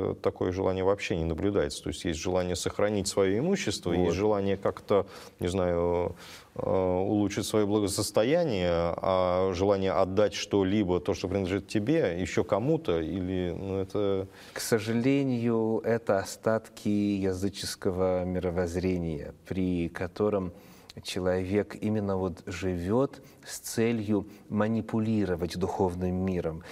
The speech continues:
Speaker 2: Он знает или думает, что знает определённые ключи, магические заклинания, действия, определённые ритуалы.
Speaker 1: Мгм.
Speaker 2: Для чего? Для, для того, чтобы как раз, как вы сказали, себя обезопасить, чтобы своё сохранить.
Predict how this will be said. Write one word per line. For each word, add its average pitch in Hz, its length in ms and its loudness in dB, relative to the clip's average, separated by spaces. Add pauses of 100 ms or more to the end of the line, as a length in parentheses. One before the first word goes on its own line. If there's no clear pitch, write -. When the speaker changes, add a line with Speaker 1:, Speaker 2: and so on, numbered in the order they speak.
(160)
Speaker 2:
Он 101 200 0
знает 110 640 0
или 80 120 -2
думает, 107 340 2
что - 220 0
знает 110 440 0
определённые 90 540 -2
ключи, 120 640 0
магические 95 560 -2
заклинания, 104 760 0
действия, 107 600 2
определённые 104 480 2
ритуалы. 135 440 2
Speaker 1:
Мгм. 85 220 -4 (140)
Speaker 2:
Для 110 220 4
чего? 101 380 0
Для, 101 240 2
для 123 200 2
того, 151 200 4
чтобы 117 260 2
как - 200 0
раз, 123 160 0
как 104 160 0
вы 113 60 2
сказали, 113 280 2
себя 127 320 4
обезопасить, 95 680 0
чтобы 95 340 0
своё 113 360 2
сохранить. 90 640 -4